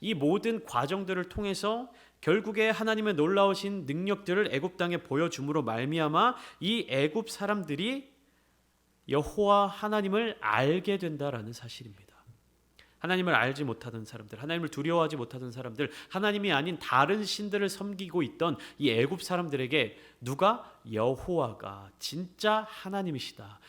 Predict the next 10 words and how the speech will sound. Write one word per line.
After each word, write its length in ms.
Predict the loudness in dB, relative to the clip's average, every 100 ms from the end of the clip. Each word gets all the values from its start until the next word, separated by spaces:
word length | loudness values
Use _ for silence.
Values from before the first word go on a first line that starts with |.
| -10 0
여호와가 880 | 0 2 2 4 2 -2 -2 -4 -10 -18 -10
정말, 580 | -6 -4 -2 -2 -2 -8 -20 -14
어, 320 | -14 -14 -18 -20 -20 -12
유일하신 800 | -4 0 2 2 0 -4 -8 -12 _
하나님이시다라는 1080 | -18 -6 -4 -2 -4 -6 -8 -10 -4 -4 -2
것을 380 | -4 -6 -6 -8 -14 -20
알게 680 | -8 -2 0 0 -2 -6 -8 -12
한다는 480 | -12 -8 -6 -6
겁니다. 320 | -8 -12 -16 -6
그것을 420 | -2 0 -2